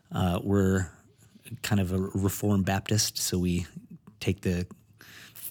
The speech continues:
um, in, in our soteriology, we emphasize God's sovereignty. So we emphasize soteriology and God's, um, control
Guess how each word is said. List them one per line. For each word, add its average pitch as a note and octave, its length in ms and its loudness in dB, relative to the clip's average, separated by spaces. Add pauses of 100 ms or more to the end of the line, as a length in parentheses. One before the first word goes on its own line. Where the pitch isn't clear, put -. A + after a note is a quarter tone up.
(140)
um, F2 260 0 (100)
in, A2 280 4
in A2+ 140 6
our G#2+ 100 8
soteriology, G2+ 920 4
we G2 120 6
emphasize F#2 420 2
God's F#2 240 0
sovereignty. A2 500 0 (760)
So - 200 -2
we F#2+ 160 2
emphasize G2+ 560 2
soteriology G2 800 2
and F#2 120 0
God's, F2+ 600 -2 (540)
um, D#2+ 380 -8 (460)
control F#2 640 0